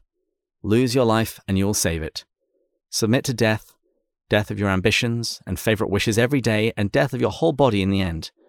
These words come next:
Submit with every fiber of your being and you will find eternal life.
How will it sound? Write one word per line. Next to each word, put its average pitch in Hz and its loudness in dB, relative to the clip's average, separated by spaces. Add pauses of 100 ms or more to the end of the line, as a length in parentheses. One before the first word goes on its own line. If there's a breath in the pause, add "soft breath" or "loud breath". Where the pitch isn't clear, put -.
(360 soft breath)
Submit 131 2
with 127 -2
every 131 2
fiber 139 2
of 127 0
your 139 2
being 90 -2 (400)
and 101 0
you 98 2
will 85 -2
find 92 -4
eternal 87 -4
life. 90 -4